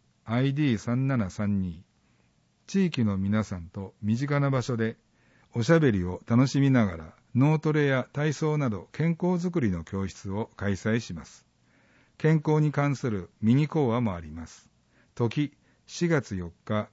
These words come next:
十八日、いずれも木曜日、午後一時三十分から三時。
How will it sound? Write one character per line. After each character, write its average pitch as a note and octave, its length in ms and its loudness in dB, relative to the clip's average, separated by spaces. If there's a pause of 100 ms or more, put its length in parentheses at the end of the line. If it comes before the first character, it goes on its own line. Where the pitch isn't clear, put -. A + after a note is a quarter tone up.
(160)
十 B2 260 0
八 A#2+ 280 0
日、 G#2+ 440 -2
い A#2 100 -2
ず D3+ 140 0
れ E3 80 0
も D#3+ 140 2
木 D3 260 -2
曜 G#2 220 0
日、 D#2 160 -18 (180)
午 D#3 160 2
後 A#2 180 2
一 F#2+ 240 -4
時 A2 140 0
三 B2+ 220 0
十 C#3 140 -4
分 F2+ 260 -10
か C#3 140 -6
ら G2+ 180 -4
三 G2 260 -2
時。 - 180 -12